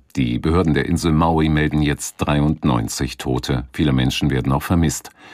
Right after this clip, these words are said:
Die Feuer waren Anfang der Woche ausgebrochen. Die zweitgrößte Insel des Archipels Hawaii, Maui, war besonders stark betroffen. An den Behörden gibt es Kritik, weil viele Bewohner erst spät von der Gefahr erfahren haben.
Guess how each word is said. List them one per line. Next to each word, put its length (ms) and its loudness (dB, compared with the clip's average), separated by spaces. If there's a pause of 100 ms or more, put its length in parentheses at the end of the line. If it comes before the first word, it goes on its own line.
(300)
Die 80 2
Feuer 320 4
waren 320 4
Anfang 320 2
der 100 2
Woche 260 0
ausgebrochen. 920 -2
Die 160 -4
zweitgrößte 640 -2
Insel 320 2
des 200 -2
Archipels 760 -2
Hawaii, 480 0
Maui, 440 0
war 200 0
besonders 500 -2
stark 400 -4
betroffen. 540 -2 (440)
An 140 -2
den 140 2
Behörden 360 2
gibt 160 0
es 140 -4
Kritik, 460 -2
weil 200 2
viele 280 0
Bewohner 560 0
erst 260 -2
spät 460 -2
von 180 0
der 140 0
Gefahr 500 -2
erfahren 560 -4
haben. 380 0